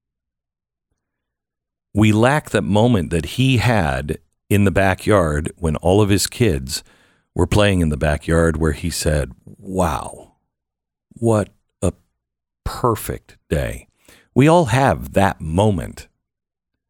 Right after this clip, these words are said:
But that's not life. I mean, th-, those come and go. Uh, life mainly is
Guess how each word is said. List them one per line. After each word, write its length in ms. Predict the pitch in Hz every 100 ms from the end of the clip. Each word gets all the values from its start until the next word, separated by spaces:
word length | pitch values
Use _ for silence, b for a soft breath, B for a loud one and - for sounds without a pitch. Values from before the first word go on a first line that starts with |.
| _ _ _ _ _ _ _ _ -
But 120 | 107
that's 260 | 160 -
not 360 | 127 143 123 - _
life. 680 | - 80 90 - - - - _ _ -
I 80 | 85
mean, 220 | 85 82
th-, 140 | 82 -
those 340 | 110 165 147
come 320 | - 131 123
and 220 | 90 69
go. 480 | 69 95 - - - _ _ _ _ _ _ -
Uh, 440 | 82 76 67 58 -
life 680 | 98 98 127 127 87 - -
mainly 580 | - 101 135 117 76 76
is 360 | 82 80 73